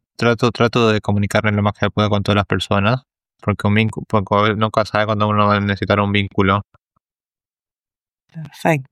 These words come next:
Speaker 2: Y en general, las, las reuniones sociales, ¿qué tal te va? ¿Cómo te sentís?
Speaker 1: Depende con quién sea, pero generalmente soy abierto a esas cosas.
Speaker 2: La primera cosa es la abertura,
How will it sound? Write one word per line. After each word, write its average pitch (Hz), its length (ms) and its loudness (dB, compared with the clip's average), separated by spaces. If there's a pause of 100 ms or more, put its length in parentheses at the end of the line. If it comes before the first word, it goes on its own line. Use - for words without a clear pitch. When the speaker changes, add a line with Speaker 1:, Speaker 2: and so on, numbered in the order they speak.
(1500)
Speaker 2:
Y 202 60 -4
en 202 80 -2
general, 247 560 2
las, 202 340 2
las 190 300 -2
reuniones 202 420 0
sociales, 262 420 0
¿qué 214 120 -2
tal 190 200 0
te 226 120 0
va? 226 340 2
¿Cómo 202 180 -4
te 214 80 -2
sentís? 202 680 -4 (1700)
Speaker 1:
Depende 107 380 0
con 117 140 0
quién 101 200 -2
sea, 143 300 2
pero 98 200 -2
generalmente 110 360 -4
soy - 140 -4
abierto 107 300 0
a 95 40 2
esas 95 140 -4
cosas. 107 420 -2 (1800)
Speaker 2:
La 180 120 -2
primera 208 280 0
cosa 277 200 -2
es 247 60 0
la 220 340 4
abertura, 247 1300 0